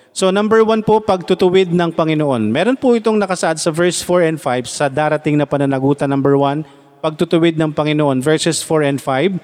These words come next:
ang sabi po dyan, "Who art thou that judgest another man's servant? To his own master he is standeth or falleth.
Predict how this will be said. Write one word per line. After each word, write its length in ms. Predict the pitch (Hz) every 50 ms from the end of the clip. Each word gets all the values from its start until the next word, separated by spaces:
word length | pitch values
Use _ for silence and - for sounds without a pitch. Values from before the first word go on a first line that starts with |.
| _ _ _ _ _ -
ang 120 | 151 160
sabi 240 | - - 165 160 170
po 200 | 165 - 180 175
dyan, 360 | 160 151 147 131 127 143 165 - - - - _ _ _ _ _ _ _ _ _ _ _ _ _ _ _ _ _ _ _ _ _ _ _ _ _ _ _ _ _ _
"Who 160 | - 247 294
art 240 | 254 220 240 233 -
thou 240 | 202 240 240 233 208
that 200 | 220 214 214 -
judgest 360 | 165 202 202 196 214 - -
another 360 | 185 175 175 165 160 156 165 160 - -
man's 240 | 143 139 135 131
servant? 560 | - - - - 147 143 131 135 127 107 90 - - - - - - -
To 80 | 185 185
his 240 | 202 262 247 -
own 240 | 190 214 220 208 196
master 400 | 175 170 180 175 - - 156 143
he 200 | 151 185 202 185
is 80 | 170 -
standeth 560 | - - - 170 160 160 151 165 160 165 - 151
or 160 | 147 147 135
falleth. 360 | - 135 120 117 147 160 -